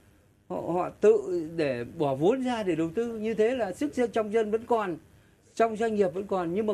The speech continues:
quan trọng là chính sách như thế nào để người ta thấy rõ ràng, minh bạch để người ta bỏ vào. Không phải một tỷ mà có thể mười tỷ. Thì nó đỡ gánh cái phần vốn của vay đô, O D A hay vay nước ngoài và cái vốn ngân sách bỏ ra. Thì tôi nghĩ cái đó mới là cái khéo léo của ta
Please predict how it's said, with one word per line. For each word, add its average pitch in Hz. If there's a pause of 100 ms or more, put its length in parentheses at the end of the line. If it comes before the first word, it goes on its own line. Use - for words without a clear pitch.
quan 247
trọng 190
là 165
chính 226
sách 523
như 220
thế 226
nào 185
để 123
người 123
ta 170 (440)
thấy 220
rõ 240
ràng, 196
minh 202
bạch 160
để 135
người 120
ta 143
bỏ 113
vào. 110 (720)
Không 226
phải 170
một 170
tỷ 151
mà 143
có 208
thể 175
mười 139
tỷ. 117 (460)
Thì 160
nó 208
đỡ 226
gánh 208 (160)
cái 294
phần 175
vốn 175
của 104 (400)
vay 208
đô, 196
O 196
D 196
A 185
hay 180
vay 185
nước 202
ngoài 156 (300)
và 151
cái 165
vốn 160
ngân 180
sách 180
bỏ 107
ra. 127 (560)
Thì 127
tôi 160
nghĩ 196
cái 202
đó 180
mới 233
là 151
cái 160
khéo 151
léo 156
của 143
ta 135